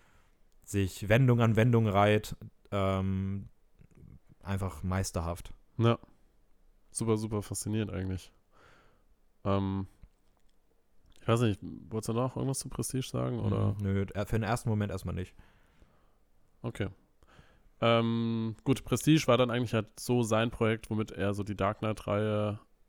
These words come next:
Speaker 2: oder Batman-Reihe, ähm, eigentlich unterbrochen hat, weil
Speaker 1: Mhm.
Speaker 2: er halt das um, eigentlich vor Batman schrei-, also tatsächlich auch drehen wollte, aber dadurch, dass dann das Filmstudio, welche, welches Filmstudio hat nochmal die Batman-Reihe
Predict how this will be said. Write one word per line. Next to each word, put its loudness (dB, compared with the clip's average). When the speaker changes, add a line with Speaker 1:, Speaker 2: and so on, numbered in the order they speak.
Speaker 2:
oder -4
Batman-Reihe, 2
ähm, -6
eigentlich -4
unterbrochen -2
hat, -2
weil 4
Speaker 1:
Mhm. -6
Speaker 2:
er 4
halt 4
das 4
um, 0
eigentlich 6
vor 6
Batman 0
schrei-, 0
also -4
tatsächlich -4
auch -2
drehen 2
wollte, 4
aber 0
dadurch, 0
dass 0
dann -6
das -6
Filmstudio, -2
welche, -2
welches -6
Filmstudio -4
hat -8
nochmal 0
die -2
Batman-Reihe 0